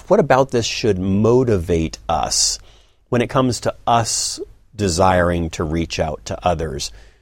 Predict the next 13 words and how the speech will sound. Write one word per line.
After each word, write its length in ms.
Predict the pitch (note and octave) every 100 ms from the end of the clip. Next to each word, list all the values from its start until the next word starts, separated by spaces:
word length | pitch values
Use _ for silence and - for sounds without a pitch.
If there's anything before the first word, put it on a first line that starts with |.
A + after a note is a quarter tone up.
| _
When 120 | A2+
we 100 | G#2+
get 160 | G2+ C3
an 100 | C#3
idea 320 | A#2 A2 G2+
of 60 | F2
who 340 | - - E3+
God 300 | B2 G#2+ G#2
is 280 | G#2 G2+ F#2
and 160 | F2 E2+ - -
what 240 | A2+ A#2+
He 420 | - - F#2 F2+
is, 320 | E2 D#2+ D#2